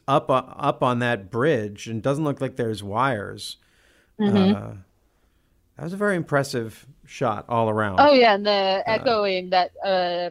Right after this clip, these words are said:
Speaker 2: first scene with Angelina Jolie on there as well, like, off,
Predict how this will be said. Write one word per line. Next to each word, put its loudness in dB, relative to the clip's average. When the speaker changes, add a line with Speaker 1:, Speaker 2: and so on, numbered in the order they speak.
Speaker 2:
first -6
scene -4
with -2
Angelina -2
Jolie 0
on 0
there 0
as -4
well, 4
like, 2
off, 0